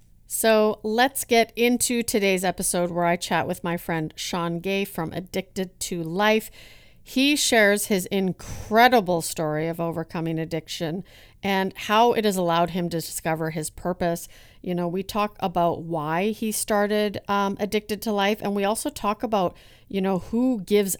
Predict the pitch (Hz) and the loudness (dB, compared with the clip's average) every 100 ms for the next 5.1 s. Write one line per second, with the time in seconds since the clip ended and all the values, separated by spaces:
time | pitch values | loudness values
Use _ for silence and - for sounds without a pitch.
0 | - 185 180 123 - - 180 165 180 180 | -2 2 2 0 -8 -4 -6 -2 -4 -2
1 | - 170 156 151 147 - 180 185 202 214 | -4 -2 0 0 -2 -2 -2 0 2 2
2 | 202 196 - - - - 185 185 180 190 | 2 0 -4 -20 -10 -2 0 2 4 4
3 | 208 185 175 170 170 160 190 - - 180 | 4 2 2 2 0 0 -2 -4 -2 0
4 | 175 175 185 - 190 208 233 208 190 165 | 2 2 0 -2 -6 0 0 2 0 0
5 | 165 | -2